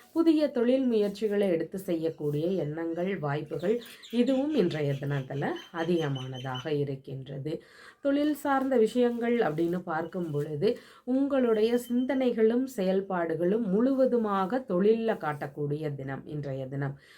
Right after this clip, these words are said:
உங்களுடைய தொழில்ல உங்களுடைய ஈடுபாடுகள் முழுவதுமானதாக இருக்கக்கூடிய தினமாக இன்றைய தினம் இருக்கின்றது. இன்றைய தினத்துல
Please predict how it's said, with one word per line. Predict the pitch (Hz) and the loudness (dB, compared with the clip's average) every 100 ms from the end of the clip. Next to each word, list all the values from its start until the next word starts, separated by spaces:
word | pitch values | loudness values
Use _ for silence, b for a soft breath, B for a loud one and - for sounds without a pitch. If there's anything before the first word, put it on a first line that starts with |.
| B | B
உங்களுடைய | 226 220 180 165 160 | 0 2 4 4 2
தொழில்ல | 147 190 226 269 247 381 - _ _ _ _ _ _ _ _ | 0 0 2 2 2 0 -2 _ _ _ _ _ _ _ _
உங்களுடைய | 208 220 233 196 180 196 | -2 4 4 4 2 2
ஈடுபாடுகள் | 170 165 220 247 247 190 180 185 285 214 | 2 2 2 2 2 0 0 0 -2 -2
முழுவதுமானதாக | 175 226 247 190 180 160 151 143 147 156 | 0 2 4 2 0 -2 -6 -2 -2 -2
இருக்கக்கூடிய | 170 143 143 151 147 147 147 | -4 -6 -10 -6 -4 -2 -2
தினமாக | 135 139 135 131 185 - B B B - | -4 -4 -4 -4 -2 -4 B B B -4
இன்றைய | 175 147 139 135 | -2 -2 -4 -4
தினம் | 127 147 262 - | -4 -4 -4 -4
இருக்கின்றது. | 165 147 - 135 131 135 127 160 160 B B B B | -2 -2 -4 -10 -10 -8 -4 -2 -4 B B B B
இன்றைய | 285 285 285 247 | -4 0 2 2
தினத்துல | 180 175 180 175 160 160 | 2 0 -2 -2 0 0